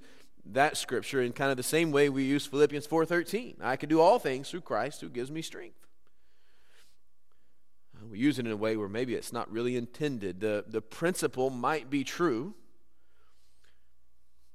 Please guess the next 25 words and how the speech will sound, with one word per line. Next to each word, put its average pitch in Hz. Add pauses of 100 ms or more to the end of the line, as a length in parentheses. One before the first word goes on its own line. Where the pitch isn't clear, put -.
(240)
Maybe 139
it's 113
not 143
really 113
true 135
to 120
the 101
context, 127
because 135
what 147
we 135
frequently 135
abandon 120
when 120
we 120
talk 127
about 117
God's 123
plans 135
for 110
a 98
hope 135 (340)
and 110
a 104
future 139